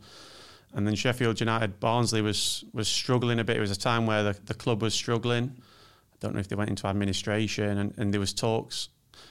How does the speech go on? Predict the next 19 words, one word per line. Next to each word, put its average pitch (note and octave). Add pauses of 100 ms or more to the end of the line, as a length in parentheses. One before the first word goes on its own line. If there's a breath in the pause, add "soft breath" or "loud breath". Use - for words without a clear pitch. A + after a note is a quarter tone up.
(380 loud breath)
There G#2
was G2
little A2
rumours G#2+
going G#2+
around G#2
that A2
the, G#2 (100)
the G#2
academy G#2
might G2+
have G2+
to -
stop. - (220)
Um, G2+
thankfully, A2+
it G#2
never G2+
did, G#2